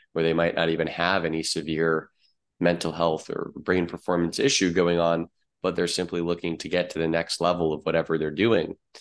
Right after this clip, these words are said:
So they can use, utilize brain mapping as a tool to be able to, you know, take, take a look at their brain and make sure that they're headed in the right direction. And I think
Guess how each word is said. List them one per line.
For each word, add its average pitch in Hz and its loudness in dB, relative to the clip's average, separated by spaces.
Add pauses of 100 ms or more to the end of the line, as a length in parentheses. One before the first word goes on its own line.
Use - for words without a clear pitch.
(160)
So - -6
they 76 -2
can 78 -6
use, 113 4
utilize 104 2
brain 87 -2
mapping 85 -2
as 80 -8
a 80 -14
tool 95 0 (320)
to - -10
be 80 0
able 78 0
to, 78 -2 (320)
you - -6
know, 76 -4
take, 92 -4 (340)
take 92 -6
a - -2
look 123 2
at - -2
their 92 4
brain 87 4 (300)
and 82 -2
make 82 -2
sure 85 0
that 80 -4
they're 82 -2
headed 85 -2
in 82 -2
the 82 0
right 82 0
direction. 78 -2 (460)
And 80 0
I 78 -2
think 82 -4